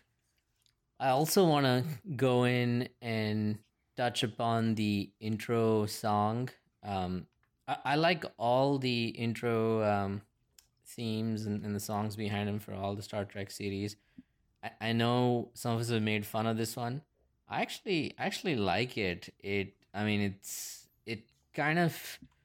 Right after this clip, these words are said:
draws parallels to where we're coming from, right? And where, where we, it, it, it connects with reality today in some way.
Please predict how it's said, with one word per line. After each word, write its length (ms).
draws 460
parallels 720
to 220
where 480
we're 260
coming 440
from, 540
right? 380
And 180
where, 320
where 300
we, 380
it, 420
it, 240
it 140
connects 420
with 140
reality 560
today 360
in 120
some 280
way. 360